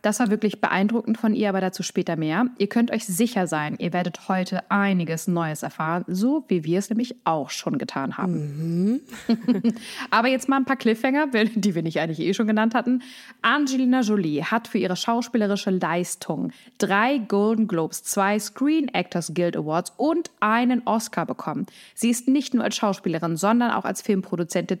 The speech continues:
Speaker 1: und Regisseurin sowie als Drehbuchautorin tätig. Sie sagt trotz ihres Erfolgs heute, dass sie,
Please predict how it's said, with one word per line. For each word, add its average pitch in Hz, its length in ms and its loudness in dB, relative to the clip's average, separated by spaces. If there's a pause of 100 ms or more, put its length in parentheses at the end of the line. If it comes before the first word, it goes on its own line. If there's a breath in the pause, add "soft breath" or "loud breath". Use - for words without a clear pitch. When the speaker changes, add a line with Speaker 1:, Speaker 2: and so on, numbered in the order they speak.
Speaker 1:
und 269 240 2
Regisseurin 269 640 0
sowie 269 380 0
als 254 340 -2
Drehbuchautorin 175 1120 0
tätig. - 400 -6 (280 loud breath)
Sie 208 120 0
sagt 202 300 0
trotz - 320 -4
ihres 247 220 0
Erfolgs 226 420 -2
heute, 202 460 0
dass - 260 -4
sie, 214 280 0